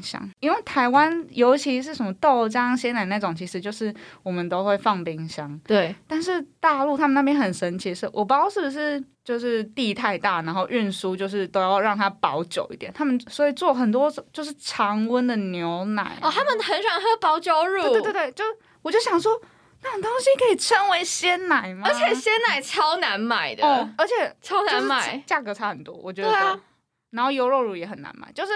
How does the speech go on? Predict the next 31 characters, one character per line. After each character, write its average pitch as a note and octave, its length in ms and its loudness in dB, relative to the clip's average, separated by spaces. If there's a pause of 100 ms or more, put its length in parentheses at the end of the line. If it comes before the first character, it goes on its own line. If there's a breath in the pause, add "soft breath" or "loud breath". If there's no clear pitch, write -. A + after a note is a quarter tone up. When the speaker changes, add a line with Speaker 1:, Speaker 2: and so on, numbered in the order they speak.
(420 soft breath)
Speaker 1:
通 E4 200 0
常 C4 240 -2
去 C4+ 200 -4
超 G#3 280 -4
市 A#3 140 -6
买 F3+ 140 -6
那 F#3 120 -6
优 F#3 200 -6
酪 F#3 100 -2
乳， E3+ 220 -8
就 G3+ 120 -4
是 G3 160 -6
当 F#3+ 240 0
天 G3+ 160 -2
一 G#3 120 -4
定 A3 120 -2
要 G#3 160 2
喝 F#3+ 200 -4
完， - 240 -10
因 B3+ 120 2
为 D4 60 6
我 C4+ 160 6
也 A3+ 60 4
没 G#3+ 100 2
有 G#3+ 80 4
地 A3+ 140 -4
方 A3 200 -2
可 F#3 140 -10
以 - 100 -10
放。 - 240 -14
Speaker 2:
嗯。 - 60 -20